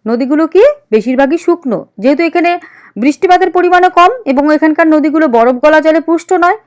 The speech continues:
তার জন্য কিন্তু বেশিরভাগ সময় কি থাকে, নদীগুলো শুকনো থাকে।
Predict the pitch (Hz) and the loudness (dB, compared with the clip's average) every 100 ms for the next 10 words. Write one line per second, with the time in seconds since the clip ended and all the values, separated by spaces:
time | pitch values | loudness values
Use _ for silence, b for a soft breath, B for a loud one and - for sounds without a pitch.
0 | b b 277 269 339 349 359 415 302 247 | b b 0 0 0 -2 -2 -2 -2 0
1 | 269 285 285 269 269 294 311 302 480 640 | -2 -2 -2 0 0 0 0 0 2 0
2 | - 214 214 247 339 - 320 254 202 175 | -2 -2 0 0 -4 -2 -2 -2 -6 -6
3 | - | -12